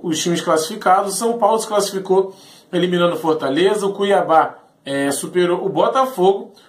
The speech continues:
o Ceará venceu o Santos, o Inter ganhou do Atlético Goianiense, ah, o Flamengo ganhou do Atlético Paranaense, o atual campeão, né? O Atlético Paranaense é o atual campeão. América Mineiro bateu o Corinthians,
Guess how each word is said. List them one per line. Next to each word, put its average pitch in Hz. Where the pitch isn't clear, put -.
o 165
Ceará 190
venceu 202
o 185
Santos, 226
o 165
Inter 196
ganhou 139
do 165
Atlético 160
Goianiense, 160
ah, 139
o 190
Flamengo 180
ganhou 165
do 175
Atlético 175
Paranaense, 175
o 135
atual 143
campeão, 147
né? 233
O 180
Atlético 131
Paranaense 135
é 135
o -
atual 131
campeão. 139
América 190
Mineiro 196
bateu 175
o 190
Corinthians, 226